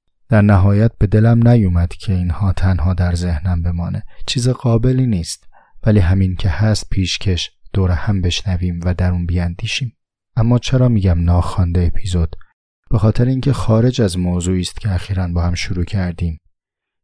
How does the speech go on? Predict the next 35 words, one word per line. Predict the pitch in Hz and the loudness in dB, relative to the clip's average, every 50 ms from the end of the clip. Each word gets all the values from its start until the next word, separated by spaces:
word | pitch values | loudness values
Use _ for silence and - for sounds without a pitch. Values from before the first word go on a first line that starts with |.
| _ - | _ -4
یعنی | 95 90 92 98 | -2 -2 0 0
در | 98 101 87 90 92 | 0 0 0 0 0
باب | 92 98 101 101 101 | 0 0 0 0 0
مسئله | 98 98 92 90 90 - - - 135 95 87 87 87 85 82 | 0 0 2 0 0 0 -2 -2 -2 -2 0 0 0 0 -2
کار | 80 - - 104 104 101 110 113 107 | -2 -2 -2 -2 -2 0 0 -2 -2
نیست، | 104 98 85 82 - - - - - - - | -2 -4 -4 -6 -8 -10 -12 -14 -16 -8 -6
به | 113 | -4
علاوه | 110 107 104 107 104 104 104 123 | -2 -2 0 0 0 0 0 0
اینکه | 131 135 - 160 | -2 0 0 -2
خارج | 139 - - 113 110 107 113 120 113 143 | -2 -2 0 0 2 2 2 2 2 2
از | 135 127 117 | 0 0 2
زمانی | 107 101 98 98 104 113 123 131 131 | 2 2 4 4 4 4 4 2 2
است | 127 - - - | 0 -2 -2 -4
که | - 120 | -2 0
با | 101 98 95 95 | 0 2 0 0
هم | 90 - 123 120 110 | 0 -2 -2 0 0
وعده | 101 95 101 107 120 120 | 0 0 0 2 0 0
داریم، | 107 98 87 85 87 82 80 87 - _ _ _ _ _ _ _ _ _ _ - | 0 0 -2 -2 -2 -4 -6 -8 -10 _ _ _ _ _ _ _ _ _ _ -4
یعنی | 104 92 95 - - | -2 -2 0 0 0
اول | 110 98 98 92 92 92 90 | 0 0 2 2 2 2 2
و | 90 | 2
میانه | 87 92 92 92 90 90 92 98 98 92 87 | 2 2 2 2 2 2 2 2 2 2 2
ما | 90 101 117 123 | 2 2 2 2
هم | 95 - - - 101 87 | 0 -2 -4 -6 -4 -4
نیست. | 82 82 82 82 - - - - - _ _ _ _ _ _ _ _ _ - | -2 -2 -2 -4 -4 -6 -8 -12 -18 _ _ _ _ _ _ _ _ _ -4
اما | 120 123 143 147 147 | -2 0 2 2 2
چه | 143 - 156 156 | 2 0 0 0
کنم، | - 147 135 110 98 90 | 0 0 2 2 2 2
ما | 90 101 113 123 | 2 2 2 2
با | 123 117 98 | 2 2 2
هم | 82 107 123 | 2 0 0
میثاقی | 131 117 101 95 - - - 131 139 127 104 | 0 0 -2 -2 -2 0 0 0 0 -2 -2
داریم | 87 90 87 85 87 85 | -2 -2 0 0 0 0
در | 85 87 87 90 | -2 -2 -2 -2
انسانک. | 87 85 82 - - - 90 85 85 82 85 - - - | -2 -2 -4 -4 -4 -2 -2 -2 -2 -4 -6 -8 -10 -14